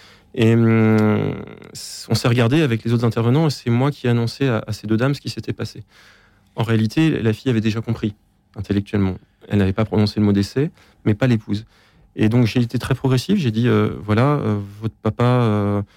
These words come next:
a, a fait un A V C. » euh, un malaise. Je crois que c'est pas la première fois. Euh, les secours sont arrivés, ils ont essayé de le ranimer, et malheureusement, il est décédé. Et à ce moment-là, l'épouse, qui n'avait pas intellectuellement accepté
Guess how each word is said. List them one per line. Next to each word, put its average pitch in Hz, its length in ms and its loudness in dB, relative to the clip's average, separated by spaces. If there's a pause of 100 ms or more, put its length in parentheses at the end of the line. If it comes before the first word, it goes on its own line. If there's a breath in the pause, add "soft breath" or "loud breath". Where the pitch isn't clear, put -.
(300 soft breath)
a, 107 220 -4
a - 20 2
fait 107 220 -2
un 107 80 4
A 107 80 4
V 107 100 2
C. » 156 340 -2 (320)
euh, 104 400 0
un 107 40 2
malaise. 110 300 2
Je - 40 -10
crois - 120 -8
que - 60 -10
c'est - 100 -18
pas 110 80 0
la 107 80 2
première 110 280 -2
fois. 151 300 0 (1040 soft breath)
Euh, 107 340 0
les 104 160 2
secours - 280 -6
sont - 200 -12
arrivés, 113 520 0
ils 117 120 -2
ont 107 60 -4
essayé 107 200 -2
de 113 60 0
le 117 60 2
ranimer, 110 520 2 (340)
et 110 40 -4
malheureusement, 104 600 0
il 113 100 -4
est 107 40 2
décédé. 101 400 -2 (380 soft breath)
Et - 60 -2
à 110 60 0
ce 110 120 -6
moment-là, 113 440 0 (720)
l'épouse, 113 320 -4
qui - 100 -10
n'avait 95 160 0
pas 127 140 -4
intellectuellement 110 560 -2
accepté 113 480 -4